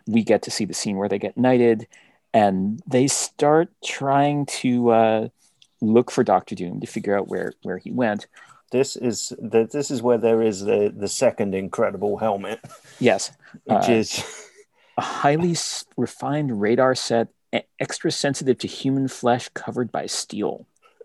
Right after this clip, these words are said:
Speaker 2: It's a Doctor Doom detector. <laughs>
Speaker 1: Yeah.
Speaker 2: It has no other function. And this thing is like a radar dish attached to, um, some kind of m-, moped Kirby thing,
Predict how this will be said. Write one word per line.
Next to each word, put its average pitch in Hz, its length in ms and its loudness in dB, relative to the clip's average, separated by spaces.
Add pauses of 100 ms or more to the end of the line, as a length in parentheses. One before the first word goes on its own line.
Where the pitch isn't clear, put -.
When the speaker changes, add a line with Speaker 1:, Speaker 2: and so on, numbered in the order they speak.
Speaker 2:
It's - 340 -2
a 139 120 2
Doctor 147 460 -2
Doom 131 380 -2
detector. - 760 -4
<laughs> - 60 -20 (140)
Speaker 1:
Yeah. - 280 4 (240)
Speaker 2:
It 180 320 4
has 143 240 2
no 139 240 2
other 143 240 2
function. 131 500 -2
And 123 180 -4
this 143 180 2
thing 160 280 -4
is 131 400 0
like 123 180 4
a 117 140 4
radar 143 540 4
dish 143 640 2 (480)
attached 123 720 -2
to, 117 720 2
um, 104 920 -2
some 123 280 -2
kind 120 320 0
of 95 200 0 (160)
m-, 113 160 -4 (800)
moped 117 680 0
Kirby 123 560 2
thing, 123 580 2